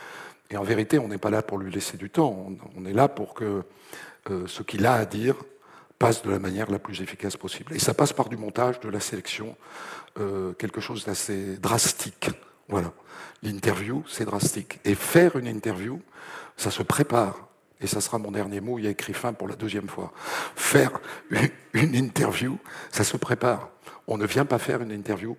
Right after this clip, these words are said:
avec les mains dans les poches. Ça, euh, j'en, j'en vois trop. Je réponds, je suis invité aussi à des podcasts. Je vois des gens qui arrivent les mains dans les poches. C'est juste pas possible. Déjà, une interview, on en loupe une sur deux, quand on l'a préparée. Mais quand on l'a p-,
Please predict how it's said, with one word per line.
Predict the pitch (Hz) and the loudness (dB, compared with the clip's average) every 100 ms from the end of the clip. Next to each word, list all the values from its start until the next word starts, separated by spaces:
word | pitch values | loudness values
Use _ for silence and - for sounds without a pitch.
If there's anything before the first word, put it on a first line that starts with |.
| - | -6
avec | 107 101 - | -4 -2 -2
les | |
mains | 98 98 90 _ _ | -2 -2 -6 _ _
dans | 101 | -6
les | 87 | -4
poches. | - 95 - - _ - - - - - | -4 -6 -8 -12 _ -20 -16 -16 -16 -10
Ça, | - 117 110 - - | 2 4 4 0 -8
euh, | 90 87 - - _ | -8 -8 -12 -18 _
j'en, | - 107 | -10 -6
j'en | - 110 | -2 0
vois | 107 117 | 2 0
trop. | - 135 | 2 0
Je | - | 0
réponds, | 95 113 175 170 | 2 4 6 4
je | - | 2
suis | - | -2
invité | 98 104 131 160 | -2 -2 6 6
aussi | 101 - | 6 -4
à | 95 | -8
des | 95 | -6
podcasts. | 92 - 98 - - - - - | -8 -8 -10 -12 -16 -20 -18 -18
Je | - | -4
vois | 120 | -2
des | 113 | 0
gens | 143 | -2
qui | 139 | 0
arrivent | 117 117 | 0 0
les | 110 | -2
mains | 107 | -2
dans | 101 | -4
les | 101 | -6
poches. | - 90 - - _ | -8 -10 -12 -16 _
C'est | - 104 | -8 -6
juste | 87 139 - | -4 -6 -8
pas | - 113 | -2 -2
possible. | - 101 - - - _ _ _ _ _ - - - | -2 -8 -8 -12 -16 _ _ _ _ _ -20 -20 -6
Déjà, | - 127 | 2 6
une | 160 139 | 6 6
interview, | 120 123 113 143 | 4 4 4 0
on | 113 | 0
en | |
loupe | 107 107 143 | -2 -2 -4
une | 123 | -6
sur | - 95 | -6 -6
deux, | 95 123 - _ _ _ _ _ _ _ _ _ _ | -4 -4 -6 _ _ _ _ _ _ _ _ _ _
quand | - 104 | -6 -2
on | 104 | 2
l'a | 104 | 2
préparée. | - 101 104 131 127 _ _ _ _ - - | 2 -2 -4 -8 -14 _ _ _ _ -16 -10
Mais | - | -2
quand | 131 107 | 0 0
on | 113 | 4
l'a | |
p-, | 117 | 4